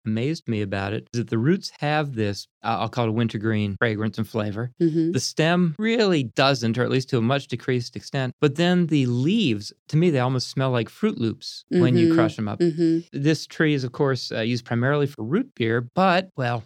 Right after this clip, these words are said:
Speaker 1: you know, we'll get into that
Speaker 2: Okay.
Speaker 1: later. It has a lot of different uses. There are three extant and one extinct species, so three species currently living, one extinct. The sassafras that we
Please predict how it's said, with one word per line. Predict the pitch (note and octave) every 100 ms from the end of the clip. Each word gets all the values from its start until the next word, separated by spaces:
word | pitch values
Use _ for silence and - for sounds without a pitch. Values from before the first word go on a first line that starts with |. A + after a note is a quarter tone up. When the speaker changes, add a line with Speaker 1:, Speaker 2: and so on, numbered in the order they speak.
| _
Speaker 1:
you | A#2+
know, | A2+
we'll | B2
get | B2 B2+
into | A#2+ A2+
that | A2 G#2+
Speaker 2:
Okay. | A2 A2
Speaker 1:
later. | A2+
It | A2+
has | A#2+
a |
lot | B2+ C3+ C3+
of | B2+
different | B2 B2 B2 A2+
uses. | A#2 - G2 - _ _
There | D3 C#3
are |
three | B2+ - B3
extant | A3+ - G#3 G3 -
and | C3 C3+
one | D#3+ F3+ F#3 - -
extinct | C3+ - - D#3+ F#3 F#3
species, | - - B2 - C3 C#3+
so | C#3+ B2
three | - D3+ D#3 D#3+
species | - D3 D3 D#3
currently | - D#3+ F#3
living, | D#3 A#2+ D3 D#3 -
one | A#2+ C#3
extinct. | F#3 - - A#2+ A#2 - _ _
The | C3
sassafras | - D3 C#3+ - D3 C#3+
that | F3 A#2+
we | C3 C3+